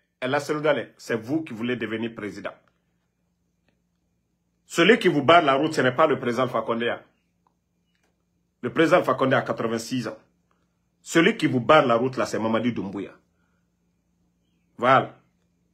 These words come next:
Il ne faut pas que vous rentrez dans le jeu. Ils ont compris que oui, depuis votre sortie,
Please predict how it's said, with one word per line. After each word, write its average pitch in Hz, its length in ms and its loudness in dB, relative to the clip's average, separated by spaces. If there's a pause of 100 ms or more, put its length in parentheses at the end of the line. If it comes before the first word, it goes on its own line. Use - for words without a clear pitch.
(140)
Il 233 180 8
ne 196 100 8
faut 180 220 4
pas 247 300 4
que - 120 0
vous 151 180 4
rentrez 156 340 2
dans 135 140 2
le 127 80 0
jeu. 131 300 -4 (2250)
Ils 247 260 8
ont 240 100 8
compris 294 480 6
que 254 80 4
oui, 233 300 6
depuis 226 320 4
votre 269 220 6
sortie, 208 540 0